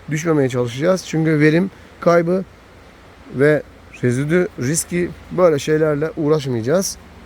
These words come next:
Ve ben bu işi Allah'a şükürler olsun yönetebilecek kapasitede olduğum için Allah'a şükürler olsun. Hocalarımdan Allah razı olsun. Bazılarına Allah hidayet versin. Meslek yönünden değil,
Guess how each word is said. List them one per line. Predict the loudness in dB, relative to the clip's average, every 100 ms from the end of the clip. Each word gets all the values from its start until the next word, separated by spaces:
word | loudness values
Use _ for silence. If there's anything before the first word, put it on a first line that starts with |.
| -20 -20 -20 -20 -4
Ve | 0 2
ben | 4 2
bu | 0
işi | 0 0 -2 -4 -20 -20 -20 -6 0
Allah'a | 4 2
şükürler | 0 -2 2
olsun | 2 0 -2
yönetebilecek | 0 0 0 -2 0 -2 -2
kapasitede | -4 -4 -2 0 2
olduğum | 2 2 0
için | 0 0 -2 -8 -20 -20 -20 -20 -18 -6
Allah'a | 0 2 2
şükürler | 0 -2 4
olsun. | 4 4 0 -4 -6 -16 -20 -20 -6
Hocalarımdan | -2 2 2 2 0 -2 -2
Allah | -2 0 -2 -8 -18 -18 -16 -2
razı | 2 4 4
olsun. | 2 0 -4 -6 -10 -18 -8 0
Bazılarına | 4 4 2 2 2
Allah | 4 4
hidayet | 4 4 4 2
versin. | 0 -2 -2 -4 -6 -14 -20 -20 -20 -20 -20 -20 -20 -20 -20 -20 -20 -8 0
Meslek | 0 2 0
yönünden | 2 2 2 2
değil, | 0 -2